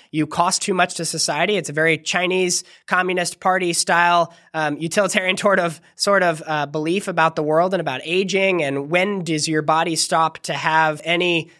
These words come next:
value to the world around you. It's, it's a really dangerous mindset and a very interesting belief system. It also promotes very dangerous beliefs about birth and birth defects and disabilities. So you'll see in countries like Iceland,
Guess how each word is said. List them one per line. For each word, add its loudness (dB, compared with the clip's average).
value 0
to -2
the 2
world 4
around 0
you. 0
It's, -2
it's -6
a -10
really 0
dangerous -2
mindset -6
and -8
a -12
very -4
interesting -8
belief -4
system. -6
It 2
also 4
promotes 0
very 2
dangerous 0
beliefs -2
about -4
birth -2
and -12
birth -8
defects -2
and -12
disabilities. -4
So 2
you'll 2
see 0
in 0
countries -2
like 0
Iceland, -2